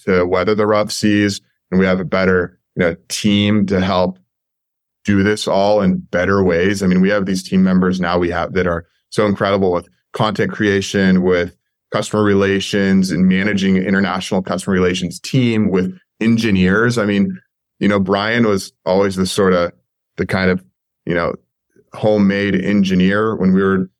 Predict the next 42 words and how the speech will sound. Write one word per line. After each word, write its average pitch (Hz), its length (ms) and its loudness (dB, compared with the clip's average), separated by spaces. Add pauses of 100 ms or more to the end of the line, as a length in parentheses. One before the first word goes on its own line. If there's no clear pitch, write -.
(220)
early 98 260 2
on 95 240 2
building 98 280 0
these 92 160 0
products, 98 480 -2
but, 104 260 -2
you 135 80 0
know, 127 280 0
he's 139 280 -2
not 165 240 2
an 110 80 2
engineer. 110 560 0
He 98 160 -2
was, 101 320 0
we 98 80 0
were 92 80 -2
hacking 104 340 -6
it - 140 -2
together 123 580 2
and 95 260 2 (460)
giving 113 240 2
instructions 113 640 -2
to 117 100 -4
factories 117 680 -2
and 113 140 0
stuff. 113 440 -2
And 104 140 0
we 113 100 0
were 139 180 -2 (440)
pulling 127 240 2
a 143 60 2
lot 117 180 2
of 117 60 -8
stuff 117 280 -2
out 98 160 0
of 98 140 -2
thin 98 180 2
air. 98 220 0
So 95 200 0
it's 92 140 0
incredible 95 580 0
what 90 260 0